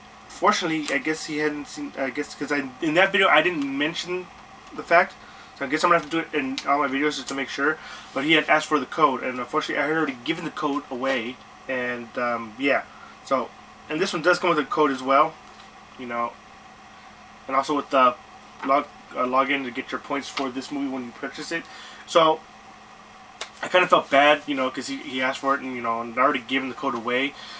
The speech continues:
So all my movies that I get, I already give the codes to my brother or to my aunt. So when this video gets uploaded, it's already given away, it's already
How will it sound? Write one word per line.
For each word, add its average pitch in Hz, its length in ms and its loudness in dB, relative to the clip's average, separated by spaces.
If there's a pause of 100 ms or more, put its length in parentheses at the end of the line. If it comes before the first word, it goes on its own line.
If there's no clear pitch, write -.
(200)
So 139 200 -2
all 175 200 8
my 190 120 4
movies 180 240 2
that 165 80 4
I 139 60 4
get, 143 240 -2
I 139 160 2
already 147 380 4
give 147 180 -2
the 147 60 -4
codes 143 360 0
to - 220 -8
my 151 160 0
brother 127 400 -4 (160)
or 185 240 0 (100)
to 220 340 0
my 143 540 0 (100)
aunt. 180 220 0 (360)
So 131 400 4 (400)
when 131 320 -6
this 139 120 -10
video 170 180 -2
gets 147 140 -4
uploaded, 160 380 4
it's 160 140 -4
already 147 140 2
given 143 180 -2
away, 143 240 2
it's 139 100 -4
already 135 280 -2